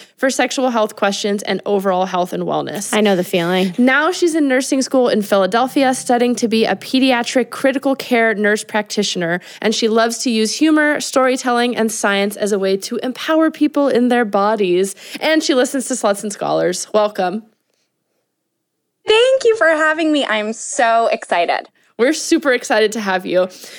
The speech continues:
Speaker 1: Um, so yes, uh, Simone always makes fun of me because I always find a way to work in that I went to Stanford.
Speaker 2: Whatever, it's fine.
Speaker 1: Do, Elise, do you do that too? <laughs>
Speaker 3: Uh, it's challenging. I, I,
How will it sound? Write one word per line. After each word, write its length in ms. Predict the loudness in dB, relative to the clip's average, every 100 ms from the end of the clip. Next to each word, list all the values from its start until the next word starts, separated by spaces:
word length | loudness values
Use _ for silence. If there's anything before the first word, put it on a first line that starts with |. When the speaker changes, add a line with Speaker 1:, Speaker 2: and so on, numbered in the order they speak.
| -10 -2
Speaker 1:
Um, 440 | 0 -2 -4 -14 _ _ _ -20 -18 -2
so 140 | 0
yes, 340 | 2 0 -2
uh, 300 | -6 -6 -6
Simone 360 | -2 0 2 2
always 220 | 2 2
makes 220 | 0 -2
fun 120 | -2 0
of 40 |
me 140 | 2 0
because 240 | 0 0
I 100 | 0
always 240 | 2 0
find 180 | 0 -2
a 60 | 0
way 160 | 0 -2
to 140 | 0
work 220 | 0 0
in 140 | -2 0
that 100 | 0
I 100 | 0
went 200 | -2 -6
to 60 |
Stanford. 360 | -6 -4 0 2
Speaker 2:
Whatever, 300 | 2 2 0
it's 160 | -4 -4
fine. 140 | -2
Speaker 1:
Do, 160 | -2 0
Elise, 340 | 2 2 0
do 120 | 0 2
you 160 | 2
do 140 | 2 2
that 200 | 4 2 4
too? 320 | 4 4 0 -8 _
<laughs> 320 | -18 -6 -6 -6 _ _ _ _ _ _ -20 -20 -20 -20 _ -2
Speaker 3:
Uh, 420 | 0 2 2 0 -2 0
it's 260 | 0 0
challenging. 680 | -2 0 2 2 0 0 0 -2
I, 420 | 0 0 0 0 0
I, 320 | 0 -2